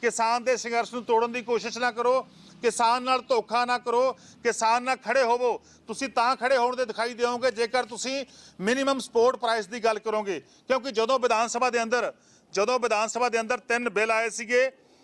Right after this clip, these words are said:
ਜਿਹੜੇ ਕਿ ਅਮੈਂਡਮੈਂਟਾਂ ਆਈਆਂ ਸੀਗੀਆਂ, ਉਦੋਂ ਉਸ ਸਮੇਂ ਵੀ ਜਿਹੜਾ ਹੈਗਾ, ਆਮ ਆਦਮੀ ਪਾਰਟੀ ਨੇ ਪੰਜਾਬ ਵਿਧਾਨ ਸਭਾ ਦੇ ਸੈਸ਼ਨ ਦੇ ਅੰਦਰ, ਜਿਹੜਾ ਸੈਸ਼ਨ ਚੱਲ ਰਿਹਾ ਸੀ, ਉਹਦੇ ਅੰਦਰ ਵੀ ਇਹ ਮੇਰੀ ਮੰਗ ਸੀਗੀ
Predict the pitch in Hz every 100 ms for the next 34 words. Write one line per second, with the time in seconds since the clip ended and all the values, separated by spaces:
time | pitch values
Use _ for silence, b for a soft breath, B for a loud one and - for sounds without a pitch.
0 | b 160 220 247 240 226 220 233 240 254
1 | 226 220 240 220 233 262 262 B B B
2 | 226 269 285 285 208 240 233 254 277 277
3 | 262 254 220 226 196 - b b 202 226
4 | 247 247 254 233 220 233 240 220 214 208
5 | 220 226 226 208 214 240 226 - _ b
6 | b b - - 220 202 262 262 240 233
7 | 208 - b - 214 202 208 247 240 233
8 | 220 247 233 247 233 220 254 247 240 240
9 | 220 208 214 240 226 269